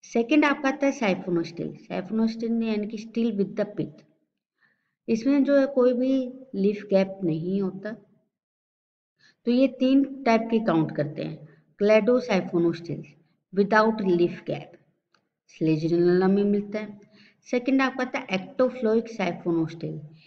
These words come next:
इसमें क्या है कि बीच में आपके पिथ प्रेजेंट है। ये ग्रीन, आपका ब्लूइश ग्रीन जो आपका जाइलम है,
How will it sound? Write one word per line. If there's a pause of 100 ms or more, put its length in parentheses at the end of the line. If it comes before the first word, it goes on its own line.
(240)
इसमें
क्या
है
कि
बीच
में
आपके
पिथ
प्रेजेंट
है। (600)
ये
ग्रीन,
आपका
ब्लूइश
ग्रीन
जो
आपका
जाइलम
है,